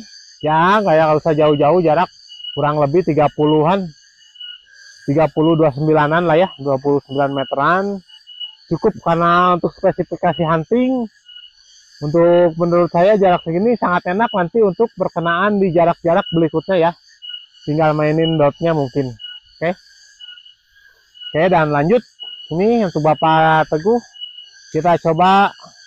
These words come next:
karena sisa adanya roket, kita coba pakai roket aja ya. Nanti Pak Teguh bisa tes aja nanti mungkin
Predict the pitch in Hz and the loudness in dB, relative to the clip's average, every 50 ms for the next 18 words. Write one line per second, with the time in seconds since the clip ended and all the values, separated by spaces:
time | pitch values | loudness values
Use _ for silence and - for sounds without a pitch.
0 | _ _ _ _ _ - - - - - - _ _ _ - - - - - - | _ _ _ _ _ -20 -18 -18 -18 -20 -20 _ _ _ -20 -20 -20 -14 -8 -6
1 | 151 151 160 160 147 - 165 151 - 170 165 165 165 165 170 170 165 165 160 165 | -4 -2 -2 -4 -2 -2 -2 -2 0 0 2 2 2 2 2 2 2 2 2 2
2 | 165 165 165 165 165 156 160 156 - - 220 226 _ - - 151 156 143 - 160 | 2 2 2 2 0 2 2 0 0 0 -2 -2 _ -4 -6 -4 -4 -2 0 0
3 | 156 156 143 147 - - 151 143 143 135 147 - - 135 143 165 180 208 214 _ | 0 0 0 -2 -2 -2 -2 -2 -2 -4 -4 -4 -4 -2 0 2 2 0 0 _
4 | _ _ _ _ _ - - - - _ _ _ _ _ _ - - - - 139 | _ _ _ _ _ -20 -20 -20 -20 _ _ _ _ _ _ -20 -20 -14 -8 -6
5 | 143 143 165 196 - - 175 170 165 165 165 170 165 165 165 165 165 165 165 165 | -4 0 0 0 2 2 2 2 4 4 4 4 2 2 2 2 2 2 2 2
6 | 165 165 156 - - 156 165 202 208 180 180 - 170 165 147 - 170 147 - 151 | 2 0 0 -2 -2 -2 0 0 0 0 0 -2 -2 -4 -2 -2 -4 -2 -2 -2
7 | 147 170 190 190 185 170 160 151 - 196 214 226 226 208 190 170 151 - 208 220 | 0 0 0 0 0 -2 -2 -2 -2 0 0 0 0 -2 -2 -4 -2 -2 -2 -2
8 | 220 | -2